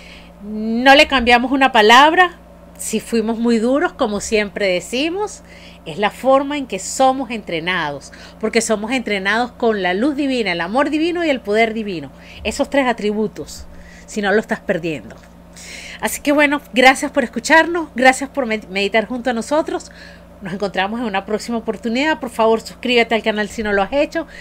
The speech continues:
Si es la primera vez que llegaste, mi nombre es Geraldine Perdomo, represento a Sanación Pránica de Venezuela y este es nuestro canal, Sanación Pránica en Español, el canal de M C K S Pránica. Nos encontramos en una próxima oportunidad. Gracias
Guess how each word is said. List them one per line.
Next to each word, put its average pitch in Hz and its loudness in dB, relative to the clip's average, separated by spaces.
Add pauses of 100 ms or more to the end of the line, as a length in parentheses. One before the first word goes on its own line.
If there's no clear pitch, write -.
(140)
Si - -6
es 226 2
la 247 6
primera 220 0
vez 226 2
que 240 -4
llegaste, 247 0
mi 254 -8
nombre 202 -6
es 208 -6
Geraldine 202 -2
Perdomo, 294 2 (340)
represento 233 -6
a - -4
Sanación 220 -4
Pránica 247 0
de 180 2
Venezuela 302 2 (340)
y 226 4
este 320 0
es - -10
nuestro 240 -4
canal, 180 -6
Sanación 220 -6
Pránica 226 -4
en 190 -6
Español, 165 -6 (340)
el 240 0
canal 262 4 (120)
de 175 2
M 170 -4
C - -8
K 139 -8
S 139 -10
Pránica. - -16 (340)
Nos 254 2
encontramos 277 4
en 277 2
una 226 4
próxima 277 0
oportunidad. 254 4
Gracias 247 4